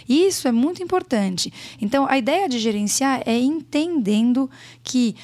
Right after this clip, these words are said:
o desejo faz parte do corpo e faz parte do desenvolvimento sexual natural da criança. Pra maioria das crianças, isso é uma descoberta contínua.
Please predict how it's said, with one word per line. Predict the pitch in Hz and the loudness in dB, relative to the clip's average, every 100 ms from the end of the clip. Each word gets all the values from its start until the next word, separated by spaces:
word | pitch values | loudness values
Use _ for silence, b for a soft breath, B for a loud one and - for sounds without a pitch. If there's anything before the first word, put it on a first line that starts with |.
| B | B
o | - 226 | -6 0
desejo | 254 226 262 302 | 0 2 0 -2
faz | 302 277 277 | -4 -2 -2
parte | - 254 277 285 233 | 0 0 0 0 -2
do | 233 | -4
corpo | - 226 233 | 0 0 0
e | |
faz | 220 202 - | -4 -4 -2
parte | - 240 269 | -2 -2 -2
do | 247 | -4
desenvolvimento | 220 214 208 196 202 | -2 -2 0 0 -2
sexual | - - 202 - 190 | -4 -4 -6 -4 -4
natural | 185 190 185 | -4 -4 -6
da | 190 | -6
criança. | 202 190 190 185 208 B B B | -4 -4 -2 -4 -8 B B B
Pra | 233 | -2
maioria | 233 240 240 262 | 0 2 2 2
das | 294 285 | 0 -2
crianças, | 254 240 247 240 | -2 0 -2 -2
isso | 214 | -4
é | |
uma | 226 | -2
descoberta | 220 - 214 226 220 | -4 -6 -6 -6 -8
contínua. | - 269 262 | -4 -4 -2